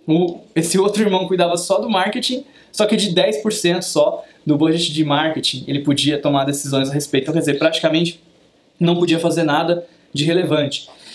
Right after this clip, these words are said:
E eles estavam perdendo muito dinheiro pra, pros atacadistas. Eles vendiam os carros pros atacadistas e perdiam toda a margem que eles tinham ali, praticamente não ganhavam dinheiro, já estavam com uma dívida enorme, quase falindo a empresa.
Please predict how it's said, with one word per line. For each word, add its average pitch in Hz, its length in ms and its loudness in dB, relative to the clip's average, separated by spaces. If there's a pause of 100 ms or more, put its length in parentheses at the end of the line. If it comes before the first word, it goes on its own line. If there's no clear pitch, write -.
(140)
E 170 60 4
eles 196 120 0
estavam 226 220 2
perdendo 226 280 2
muito 220 280 -2
dinheiro 185 640 0
pra, 185 400 0
pros 185 160 0
atacadistas. 180 680 -2
Eles 131 120 -6
vendiam 147 320 2
os 170 80 -2
carros 156 260 -2
pros 156 120 -2
atacadistas 160 560 0
e 175 60 -2
perdiam 175 440 0
toda 175 240 2
a 156 60 0
margem 156 440 0
que 139 140 -6
eles - 160 -4
tinham 156 320 0
ali, 143 220 2
praticamente 170 440 -2
não 165 80 0
ganhavam 165 280 2
dinheiro, 165 340 2
já 175 60 2
estavam 170 220 0
com 175 80 -8
uma 160 140 0
dívida 160 240 0
enorme, 160 380 -2
quase 196 380 0 (340)
falindo 175 340 2
a 180 40 2
empresa. 143 480 0